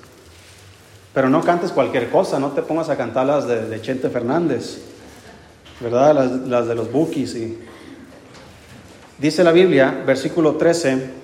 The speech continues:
versículo doce, per-, eh, trece, perdón, dieciséis, Colosenses tres dieciséis dice: la palabra de Cristo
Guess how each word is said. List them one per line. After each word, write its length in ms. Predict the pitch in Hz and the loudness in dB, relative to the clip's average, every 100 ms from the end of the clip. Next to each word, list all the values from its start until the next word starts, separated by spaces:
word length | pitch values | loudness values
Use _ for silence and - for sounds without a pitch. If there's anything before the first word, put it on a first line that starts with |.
| - - - | -20 -16 -4
versículo 440 | 127 139 143 143 | -4 -2 0 2
doce, 320 | 139 170 135 | 2 2 -2
per-, 160 | 127 135 127 | -6 -8 -6
eh, 380 | 120 117 117 131 - - - - - - - - - - - | -6 -6 -6 -8 -12 -16 -20 -20 -20 -20 -20 -18 -18 -18 -8
trece, 380 | - 160 - 110 110 - - - - - - - - - - - - | 0 0 0 -6 -8 -14 -20 -20 -20 -20 -20 -20 -20 -20 -20 -20 -6
perdón, 220 | 123 139 | -2 2
dieciséis, 540 | 139 131 123 147 135 - | 2 0 -2 -2 -2 -2
Colosenses 680 | 131 123 156 170 170 - | 0 0 2 2 0 -2
tres 380 | 151 170 180 - | 0 0 0 -4
dieciséis 680 | 151 139 135 147 143 117 - | -4 -4 -4 -2 -2 -2 -2
dice: 300 | 151 - 113 - - - - - | -2 0 -4 -6 -14 -20 -20 -6
la 260 | 131 147 143 | 2 2 4
palabra 440 | 131 151 185 208 | 4 6 6 4
de 120 | 196 | 2
Cristo 680 | - 185 185 - 143 156 - | 2 2 4 2 0 -4 -6